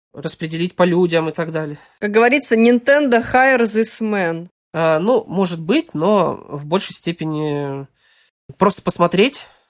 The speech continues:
Speaker 1: и спросить у еще более опытных людей, которые занимаются этим профессионально. <laughs> По-хорошему, нужно просто профессионалов нанимать. Но вот опять же, а зачем это им надо?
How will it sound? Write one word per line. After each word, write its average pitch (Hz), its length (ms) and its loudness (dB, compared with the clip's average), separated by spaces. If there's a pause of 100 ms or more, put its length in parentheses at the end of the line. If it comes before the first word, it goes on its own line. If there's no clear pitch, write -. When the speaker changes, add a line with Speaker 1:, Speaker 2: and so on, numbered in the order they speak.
(140)
Speaker 1:
и 170 80 -4
спросить 185 560 0
у 170 220 -4
еще 170 280 0
более 160 240 4
опытных 147 380 -6
людей, 139 260 -10
которые 147 460 -4 (180)
занимаются 156 440 -2
этим 151 140 -12
профессионально. 143 640 -4 (300)
<laughs> - 340 -20
По-хорошему, 208 420 0
нужно 208 180 0
просто 175 300 -4
профессионалов 165 640 -2
нанимать. 139 380 -10 (600)
Но 185 100 2
вот 180 120 0
опять 135 220 -2
же, 127 140 -14
а 147 80 -2
зачем 170 360 -2
это - 140 -12
им 143 140 -8
надо? 139 260 -10